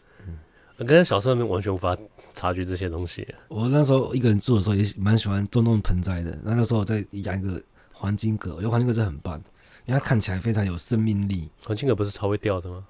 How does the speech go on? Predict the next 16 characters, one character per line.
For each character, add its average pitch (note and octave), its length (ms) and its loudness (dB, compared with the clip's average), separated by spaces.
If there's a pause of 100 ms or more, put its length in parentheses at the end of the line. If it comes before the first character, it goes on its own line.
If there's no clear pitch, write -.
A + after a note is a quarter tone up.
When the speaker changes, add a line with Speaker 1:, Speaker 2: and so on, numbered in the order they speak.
(100)
Speaker 1:
对， G2+ 200 -4
如 C3+ 80 -2
果 D#3 80 12
你 B2 40 10
不 B2+ 120 0
理 G2+ 160 0
它， G2+ 240 0
或 A2 100 0
者 C3 100 4
你 A2+ 160 2 (320)
太 D#3 180 4
晚 G2+ 140 2
把 F#2 100 -4
它 G#2 60 -2
浇 G#2+ 220 -2
水， F#2 260 -4